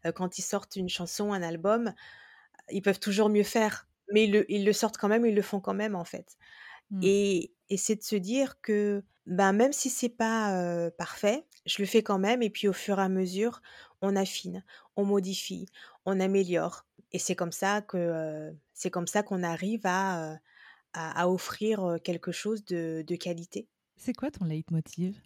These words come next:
Speaker 1: Alors mon leitmotiv, c'est de me dire que, mmh, j'en vaux la peine.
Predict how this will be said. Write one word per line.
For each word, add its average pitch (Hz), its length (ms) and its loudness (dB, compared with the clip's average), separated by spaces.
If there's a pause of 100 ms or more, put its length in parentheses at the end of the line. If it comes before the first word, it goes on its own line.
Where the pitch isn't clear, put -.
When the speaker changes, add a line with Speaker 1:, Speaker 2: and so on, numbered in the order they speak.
(200)
Speaker 1:
Alors 185 260 2
mon 180 140 -2
leitmotiv, 220 880 -2 (120)
c'est - 280 2
de 214 40 2
me 214 120 4
dire 247 340 -2
que, 202 360 0
mmh, 180 600 -2 (220)
j'en 196 140 4
vaux 214 140 4
la 208 140 2
peine. 160 300 -2